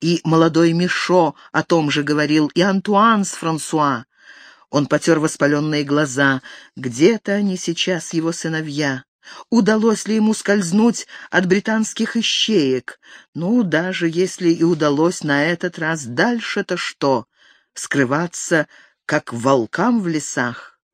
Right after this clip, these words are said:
Его думы обратились к дому. Боже, что сейчас Барби переживает? А девочки? А малыш Винсан,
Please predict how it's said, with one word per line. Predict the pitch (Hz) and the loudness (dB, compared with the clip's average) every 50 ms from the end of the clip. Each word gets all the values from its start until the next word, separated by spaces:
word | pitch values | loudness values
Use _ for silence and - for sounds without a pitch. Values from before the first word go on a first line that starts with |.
| _ - - - - - - - - | _ -20 -20 -18 -18 -18 -16 -14 -6
Его | 151 156 196 208 254 269 | -2 0 2 4 4 4
думы | 190 175 262 302 302 285 277 277 | 4 4 4 6 6 8 6 6
обратились | 226 - - 202 196 208 233 - - 240 247 233 240 208 170 143 | 6 4 2 0 0 0 0 -2 0 0 0 2 0 0 -2 -4
к | 127 135 | -4 -2
дому. | 120 156 165 165 165 156 147 139 135 123 117 113 - | 2 4 4 4 4 2 0 -2 -4 -4 -6 -8 -2
Боже, | 139 165 240 240 226 202 - - - - - - - _ _ - | 2 2 2 2 2 -2 -6 -8 -8 -10 -12 -14 -18 _ _ -10
что | - - - - - - 269 269 240 | -6 -6 -6 -6 -4 -2 -2 -2 -2
сейчас | - - 240 214 - - 233 226 226 190 180 | -2 -4 -6 -6 -6 -4 -4 -4 -4 -4 -4
Барби | 175 180 190 180 180 180 160 151 147 | 0 2 2 2 2 0 -2 -4 -4
переживает? | - 139 131 139 135 131 143 135 131 131 131 127 117 117 - - - - - - | -2 -2 -2 -2 -2 -2 -2 -2 0 -2 -2 -2 -4 -6 -8 -10 -16 -16 -8 -2
А | - 170 160 | 0 0 0
девочки? | 139 135 165 175 175 170 185 - - - - - 180 185 - _ _ _ _ - - | 2 2 2 2 2 0 -2 -4 -6 -6 -6 -6 -6 -8 -8 _ _ _ _ -10 -4
А | - 147 | 0 2
малыш | 151 156 147 151 165 156 - - | 4 4 6 6 4 4 2 0
Винсан, | 151 160 156 156 147 - - - 180 180 196 208 190 175 | 0 0 0 0 -2 -4 -4 -2 0 2 2 2 0 -2